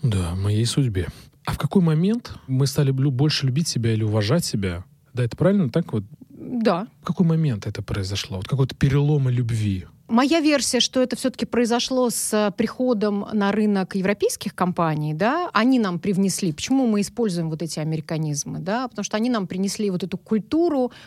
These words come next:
Speaker 2: уважительного отношения к людям, во-первых. Во-вторых, мы заработали достаточно денег, наш бизнес слегка созрел, чтобы заработать достаточно денег, чтобы частично их вкладывать, э, все-таки в заботу о людях. И в-третьих, вот эти мировые тренды,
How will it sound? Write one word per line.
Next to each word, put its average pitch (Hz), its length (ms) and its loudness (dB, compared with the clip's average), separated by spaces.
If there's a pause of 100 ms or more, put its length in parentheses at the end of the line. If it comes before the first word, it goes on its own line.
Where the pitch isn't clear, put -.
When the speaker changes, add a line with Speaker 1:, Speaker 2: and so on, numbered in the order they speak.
Speaker 2:
уважительного 202 480 0
отношения 190 500 -2
к - 120 -8
людям, 160 480 -2
во-первых. 156 580 0
Во-вторых, 226 720 0
мы 269 480 4
заработали 240 680 2
достаточно 208 640 0
денег, 320 340 0
наш 196 200 0
бизнес 196 380 2
слегка 220 600 0
созрел, 185 600 -2
чтобы 196 280 -4
заработать 220 480 0
достаточно 208 500 -2
денег, 277 380 -2
чтобы 190 240 -4
частично 247 720 -2 (220)
их 247 160 -2
вкладывать, 226 880 0
э, 202 440 2
все-таки 214 380 -2
в 170 60 -2
заботу 202 460 2
о 190 80 2
людях. 147 460 -2
И 233 100 0
в-третьих, 285 800 0
вот 214 160 -2
эти 254 220 0
мировые 240 580 4
тренды, 202 920 2